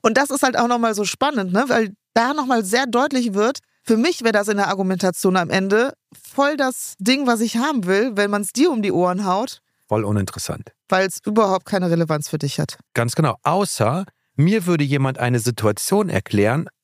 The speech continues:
Speaker 2: wo ich vielleicht selber jetzt noch gar nicht dran gedacht habe, dass die Sleep-Timer-Taste die Lösung für diese Herausforderung wäre. Also jemand müsste etwas über mich herausfinden, dass er mir danach sagen kann,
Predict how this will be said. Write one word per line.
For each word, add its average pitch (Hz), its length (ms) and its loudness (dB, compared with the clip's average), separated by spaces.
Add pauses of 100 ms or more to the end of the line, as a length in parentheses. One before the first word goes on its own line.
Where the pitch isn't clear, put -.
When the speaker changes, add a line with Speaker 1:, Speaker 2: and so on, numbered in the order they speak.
(140)
Speaker 2:
wo 117 120 0
ich 117 140 -4
vielleicht 113 300 2
selber 156 340 2
jetzt 123 300 -2
noch 107 160 -2
gar 123 180 0
nicht 175 180 0
dran 127 140 2
gedacht 120 340 -2
habe, 113 120 0
dass 110 180 -2
die 110 120 -2
Sleep-Timer-Taste 117 960 0 (300)
die 113 120 2
Lösung 143 400 2
für 110 160 -2
diese 98 200 2
Herausforderung 90 760 0
wäre. 87 380 0 (340)
Also 110 180 0
jemand 156 320 0
müsste 131 380 -2
etwas 117 240 -2
über 110 120 0
mich 101 180 2
herausfinden, 160 840 2 (360)
dass 113 200 -2
er 113 60 2
mir 110 120 2
danach 104 380 2
sagen 131 260 0
kann, 127 220 0